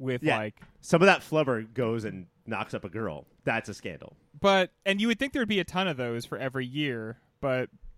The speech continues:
Speaker 1: I don't know. Mostly it's just really bad things that happen that <laughs> year.
Speaker 2: I, of course, 'cause I'm hosting, I have my favorite one. So if you get this right, you get three points. Otherwise, if you get on the mountain, you get one point. Uh, who won the last one?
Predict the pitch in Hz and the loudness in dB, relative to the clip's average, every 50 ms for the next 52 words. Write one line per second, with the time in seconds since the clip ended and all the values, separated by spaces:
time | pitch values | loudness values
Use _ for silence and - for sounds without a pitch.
0 | - - - - _ _ _ _ - _ _ _ _ _ _ _ _ _ _ - | -20 -20 -20 -20 _ _ _ _ -20 _ _ _ _ _ _ _ _ _ _ 0
1 | 156 180 196 208 233 233 208 190 185 156 - - - - - - _ - 151 165 | 4 4 4 6 4 4 4 4 2 0 -6 -16 -20 -20 -20 -20 _ -6 0 0
2 | 185 190 - 202 185 175 - 175 - - 147 147 156 156 170 139 156 151 156 160 | 0 2 2 0 0 0 -2 -8 -10 -8 -6 -4 -2 -2 -2 0 0 0 0 0
3 | - 175 170 165 147 147 139 139 135 135 - 156 160 180 185 196 226 - - - | 0 -2 -4 -4 -2 -4 -4 -2 -4 -4 -4 -2 -2 0 0 0 0 -2 0 -2
4 | 285 - - - - 320 392 - _ _ _ _ _ _ _ _ _ _ _ _ | -2 -2 -2 -4 -4 -4 -4 -4 _ _ _ _ _ _ _ _ _ _ _ _
5 | - - 156 160 180 190 185 - - 185 180 180 190 175 - - 170 143 156 151 | -6 2 4 6 8 8 6 6 4 4 4 4 4 0 -4 -6 -2 -2 0 0
6 | 151 160 160 147 - 175 147 139 135 139 131 131 123 - 147 143 135 147 147 147 | 2 2 2 2 0 -2 -4 0 0 0 0 0 -2 0 0 0 0 0 0 0
7 | 143 143 143 147 151 - - 131 123 123 127 127 - 131 123 110 92 127 131 - | 0 0 0 -2 -4 -2 0 2 2 2 2 -2 -2 -4 -8 -6 -4 -4 -4 -2
8 | 135 131 - 120 127 123 127 - 117 123 107 113 - _ - - - 127 131 139 | -4 -6 -2 0 2 2 2 0 -2 -4 -4 -6 -6 _ -14 -16 -10 -6 -4 -2
9 | 147 160 160 - - - 156 170 180 196 202 - - - - - 139 131 139 143 | 0 -2 -2 -4 -2 0 4 4 4 4 2 -2 -6 -14 -4 -2 0 2 4 2
10 | 139 131 120 135 123 143 131 127 127 131 131 135 - 135 120 131 139 - 107 104 | 2 0 -2 -2 -2 -2 0 0 2 2 2 0 0 -2 -2 -2 -2 -2 -4 -2
11 | 117 123 123 120 110 101 90 - - 101 87 85 85 85 82 82 82 - - - | 0 0 0 0 -2 -4 -6 -6 -4 -2 -2 0 0 -2 -4 -6 -8 -12 -18 -18
12 | _ - 120 117 117 110 113 110 107 107 110 - - - _ _ _ _ _ _ | _ 0 0 2 2 4 4 2 2 2 0 0 -4 -10 _ _ _ _ _ _
13 | _ - 113 113 165 208 214 185 127 123 127 123 117 113 107 107 - _ - 101 | _ -12 -4 -2 -2 0 2 2 2 2 2 2 0 -2 -4 -6 -8 _ -6 -6
14 | 90 90 90 85 76 - - 80 76 76 73 71 71 | -4 -2 -2 -4 -4 -6 -8 -8 -8 -8 -8 -10 -12